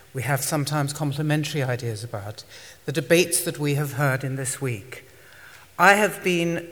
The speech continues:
uh, really honored to have been part of and to have been able to chair some of these sessions, and I wanted to thank you very much for that.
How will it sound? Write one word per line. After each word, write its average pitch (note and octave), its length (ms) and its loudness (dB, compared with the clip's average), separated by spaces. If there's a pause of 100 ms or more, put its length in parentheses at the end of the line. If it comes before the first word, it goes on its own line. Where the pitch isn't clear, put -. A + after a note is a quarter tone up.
uh, D#3 300 4
really G3+ 320 2
honored D3 440 0
to D3 240 -2
have C#3 280 -4
been C#3 220 -2
part E3+ 420 -4
of A#2+ 300 -4 (360)
and C3 280 -2
to D3 160 -4
have C3+ 100 -4
been C#3+ 180 0
able D3+ 240 0
to D3+ 180 -8
chair C#3+ 320 -2
some D#3+ 260 -2
of C#3+ 140 -6
these B2 180 -6
sessions, B2+ 480 -6
and C3+ 80 -2
I B2 60 0
wanted C3 280 -4
to C3+ 80 -8
thank C#3 340 -4
you D3 60 -10
very C3+ 220 0
much B2+ 280 -6
for D#3 240 -4
that. A#2 380 -8